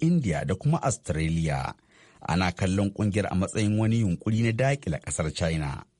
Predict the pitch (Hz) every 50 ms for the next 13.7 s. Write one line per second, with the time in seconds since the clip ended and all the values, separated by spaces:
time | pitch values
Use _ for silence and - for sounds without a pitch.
0 | _ _ _ _ _ _ _ _ _ _ _ _ _ - - 110 110 - 240 233
1 | 180 156 170 - 214 - 120 117 127 135 131 131 131 131 - 135 - - - -
2 | 107 - - - - 190 226 254 233 170 - 196 196 180 135 113 110 104 101 107
3 | 110 113 - 113 110 - - 113 117 107 123 127 156 196 208 170 - - - 147
4 | 131 147 160 175 160 113 - - 175 - - - 151 107 98 92 - 175 175 -
5 | - - - - - - - - 160 156 156 - 190 180 - 165 120 98 - 98
6 | - - 139 131 107 78 65 - - - - - 60 65 65 _ _ _ _ _
7 | _ - - _ _ _ _ - - 82 90 90 90 87 - 101 101 98 101 95
8 | 92 98 104 - - - 104 - 120 101 90 87 80 110 110 - 123 117 110 -
9 | 135 110 95 87 85 90 117 123 123 127 131 131 120 98 90 - - - - -
10 | 117 104 87 - - - - 151 160 147 110 101 - - 113 90 80 69 76 85
11 | 90 87 85 80 71 65 60 - - - _ - - - _ _ - - - -
12 | - 95 92 101 104 92 87 104 107 - 120 104 107 107 - - 131 120 107 90
13 | 87 - - 165 - - 87 90 101 113 123 139 147 113